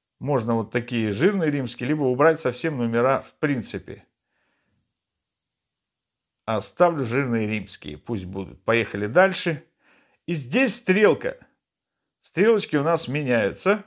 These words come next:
все. Можно сделать вот такой с красными концами, да? И чуть прозрачными, либо темными совершенно. Ну, мне нравится вот этот вариантик. Я его оставлю с красной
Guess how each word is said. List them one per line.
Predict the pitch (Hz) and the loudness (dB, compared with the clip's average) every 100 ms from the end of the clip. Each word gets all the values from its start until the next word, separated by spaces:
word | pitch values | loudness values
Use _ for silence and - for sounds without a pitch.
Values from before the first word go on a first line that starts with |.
| _ | _
все. | - - 107 120 - _ _ _ _ _ _ _ _ _ _ _ _ _ _ _ _ - | -12 -4 -2 -2 -6 _ _ _ _ _ _ _ _ _ _ _ _ _ _ _ _ -6
Можно | 117 131 120 120 | 0 0 0 -2
сделать | 117 131 120 107 101 | 0 2 2 0 -4
вот | 117 123 | -4 -2
такой | 113 92 120 123 | -2 -4 -4 -6
с | - | 0
красными | 135 123 - 107 | 2 2 -2 -6
концами, | 101 120 104 - 110 101 | -4 -4 -4 -2 0 -2
да? | 98 160 160 _ _ _ _ _ _ _ _ _ _ _ _ _ _ _ _ | -2 -2 -4 _ _ _ _ _ _ _ _ _ _ _ _ _ _ _ _
И | 117 113 | -8 -4
чуть | - 120 - | -4 -4 4
прозрачными, | 120 117 117 107 95 156 180 185 - | 4 4 2 0 -2 -6 -4 -4 -4
либо | 117 117 - | -6 -6 -6
темными | - 165 160 143 | -2 0 -2 -6
совершенно. | 117 139 139 131 147 113 98 | -2 -2 -2 -2 -2 -2 -2
Ну, | 107 170 | -4 -4
мне | 156 120 156 | -4 -2 0
нравится | 117 143 127 - | 2 2 0 -2
вот | 123 131 151 - | -4 -2 -6 -4
этот | 113 202 - | -6 -6 -6
вариантик. | 151 190 214 220 196 180 | 0 2 4 2 -2 -4
Я | 151 147 | 2 4
его | 131 123 | 4 2
оставлю | 110 - 127 104 | 0 2 2 2
с | 101 | -4
красной | - 120 101 95 | 0 0 -2 -10